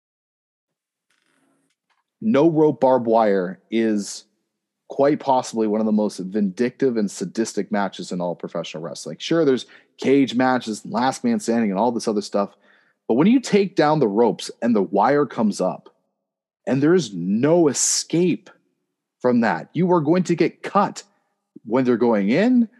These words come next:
when you're going out. And trust me, these men are gonna make sure that they, if they're going out,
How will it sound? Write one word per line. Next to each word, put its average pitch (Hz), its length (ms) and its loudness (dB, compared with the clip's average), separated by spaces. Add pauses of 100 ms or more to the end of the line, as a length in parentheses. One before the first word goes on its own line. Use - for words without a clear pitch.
(100)
when 110 140 2
you're 107 80 2
going 92 340 0
out. 160 460 -2 (500)
And 113 100 -4
trust - 360 -2
me, 131 140 2
these 139 260 0
men 170 240 2
are - 160 0
gonna 143 240 0
make 143 180 0
sure 143 240 2
that 117 180 0
they, 117 120 2
if 127 100 -4
they're 131 120 2
going 156 320 2
out, 147 260 2